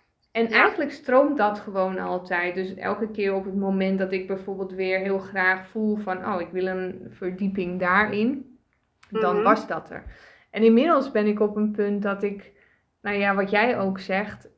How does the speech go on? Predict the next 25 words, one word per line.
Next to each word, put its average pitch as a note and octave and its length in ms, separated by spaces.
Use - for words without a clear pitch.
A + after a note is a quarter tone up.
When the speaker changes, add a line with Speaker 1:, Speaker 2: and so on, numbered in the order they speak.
Speaker 1:
ja, F#3+ 240
je F#3 220
kunt G#3 300
boeken G3 300
lezen F#3+ 360
en F#3 120
je F#3 80
kunt F#3+ 240
opleidingen F#3 720
doen F#3 280
en F3+ 220
je F3+ 140
kunt, F#3 520
eh, E3+ 240
alles F#3 360
buiten A3 420
je F#3 120
zoeken. A3 500
Maar G#3 200
inmiddels A3+ 280
ben G#3+ 140
ik G#3 120
op - 80
het - 100
punt G3+ 160